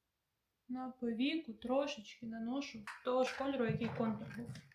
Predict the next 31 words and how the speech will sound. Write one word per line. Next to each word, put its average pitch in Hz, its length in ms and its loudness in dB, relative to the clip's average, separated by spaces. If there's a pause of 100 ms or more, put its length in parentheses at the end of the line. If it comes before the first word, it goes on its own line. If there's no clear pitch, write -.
(340)
І 285 140 10
останні 285 500 6
два 254 220 6
кроки — 302 500 4
це 254 480 4
туш - 480 -4 (400)
і 247 460 6 (960)
губи. 226 400 6 (520)
Е, 269 400 12
туш 277 300 2
у 277 40 8
мене 262 200 8
від 254 160 4
Lancome, 277 580 4
користуюсь 254 500 4
завжди 247 280 6
тільки 226 200 0
нею, 285 280 4
купую 254 340 8
завжди 240 340 8
мініатюри, 233 600 2
тому 226 260 2
що 240 220 2
повноформатну 233 1040 6
я 220 140 4
не 220 100 2
встигаю 220 460 0
використати, 240 600 0
поки 220 300 -2
вона 220 200 2
висохає. 214 680 -4